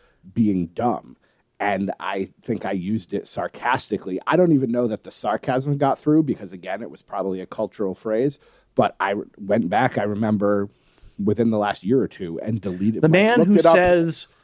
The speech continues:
Speaker 2: the man who says, "People often can't tell when he's being sarcastic when he speaks,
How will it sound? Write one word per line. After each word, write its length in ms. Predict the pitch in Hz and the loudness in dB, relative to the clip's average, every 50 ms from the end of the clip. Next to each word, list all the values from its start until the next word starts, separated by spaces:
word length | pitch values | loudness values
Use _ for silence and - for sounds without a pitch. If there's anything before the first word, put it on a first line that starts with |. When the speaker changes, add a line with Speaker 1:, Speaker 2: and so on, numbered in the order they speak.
| _ _ | _ _
Speaker 2:
the 60 | 160 | 2
man 220 | 175 240 320 370 302 | 4 4 4 4 4
who 180 | - 233 240 214 | 4 4 4 4
says, 640 | - - 220 196 175 156 139 131 127 123 - - - _ _ _ _ _ _ _ _ _ _ _ _ _ | 4 6 6 8 8 8 8 6 2 -2 -6 -10 -14 _ _ _ _ _ _ _ _ _ _ _ _ _
"People 220 | - 247 254 170 170 | 2 4 4 4 4
often 380 | 202 208 214 208 - 208 208 202 | 6 4 2 4 4 2 2 4
can't 300 | - 196 180 185 - - | 4 2 0 0 -2 -4
tell 240 | - 180 175 175 160 | 0 2 2 2 2
when 80 | 156 | 2
he's 160 | 156 151 147 | 0 0 0
being 240 | 135 160 156 156 151 | 2 2 2 2 2
sarcastic 680 | - - 151 139 135 - - 151 147 143 - - 135 - | 0 0 0 0 0 0 0 0 0 0 -2 -6 -6 -4
when 140 | 131 139 127 | -4 -4 -2
he 160 | 123 123 117 | -2 -4 -4
speaks, 920 | - - - - - - 196 175 123 101 - - - - - - - - | -2 -4 -4 -4 -2 0 0 0 0 -2 -6 -6 -4 -2 0 0 -2 -4